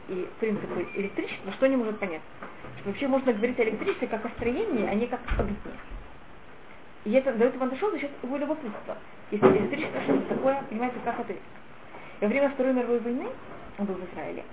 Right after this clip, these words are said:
и ужасная вещь происходит во всём мире, война. Вы знаете, что Израиль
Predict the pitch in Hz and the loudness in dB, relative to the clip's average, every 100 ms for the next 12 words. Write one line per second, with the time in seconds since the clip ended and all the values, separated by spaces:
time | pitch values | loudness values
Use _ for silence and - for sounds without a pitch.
0 | - - - - 226 214 - 226 208 202 | -12 -12 -12 -4 -2 0 2 2 2 0
1 | 190 185 - 196 - - 196 175 202 - | -4 -6 -6 -8 -6 0 0 0 -6 -4
2 | 214 208 214 190 180 202 208 208 202 185 | 2 4 4 0 0 2 4 4 4 0
3 | 202 233 240 - 208 233 262 | 0 0 -2 -2 0 2 2